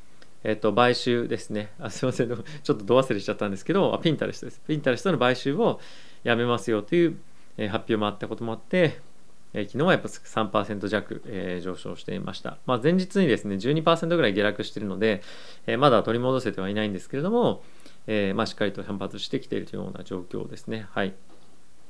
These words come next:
まあ、あとはスナップの決算を受けて、えー、まだまだやっぱりGoogleだったりとか、まあ、あのー、関連銘柄ですね。このあたりはちょっと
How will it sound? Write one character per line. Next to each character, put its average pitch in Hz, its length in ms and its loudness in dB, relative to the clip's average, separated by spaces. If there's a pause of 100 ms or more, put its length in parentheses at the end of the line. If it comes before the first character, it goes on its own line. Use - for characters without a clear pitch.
(420)
ま 143 120 2
あ、 156 40 6
あ - 40 -4
と 190 80 2
は 143 160 10
ス - 100 -4
ナ 151 80 2
ッ 156 80 -2
プ 156 80 0
の 120 80 0
決 131 180 0
算 113 120 0
を - 40 0
受 110 140 -2
け - 60 -4
て、 120 280 4 (320)
え 123 120 6
ー、 120 40 4
ま 143 120 6
だ 139 80 8
ま 131 100 6
だ 127 60 6
や 110 80 6
っ - 20 0
ぱ 113 100 2
り 107 60 2
Google 113 300 2
だ 117 80 4
っ 113 60 -8
た - 80 0
り 101 80 0
と 131 100 -6
か、 156 360 4 (360)
ま 117 260 6
あ、 113 60 0
あ 113 80 4
の 107 340 4
ー、 - 20 -4
関 117 220 0
連 117 180 2
銘 120 180 2
柄 90 260 0
で 95 100 -6
す - 120 -8
ね。 131 220 -2
こ 127 80 -2
の 135 80 2
あ 135 60 2
た 131 100 4
り 113 60 4
は 98 140 0
ち - 80 -4
ょ - 20 0
っ 101 60 -4
と 95 260 -2